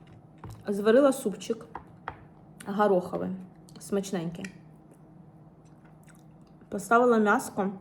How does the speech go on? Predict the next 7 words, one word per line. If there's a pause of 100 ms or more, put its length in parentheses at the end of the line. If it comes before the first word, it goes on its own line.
(280)
на
відбивні, (2000)
щоб
розтаяло. (1800)
Дальше. (2500)
На
вулиці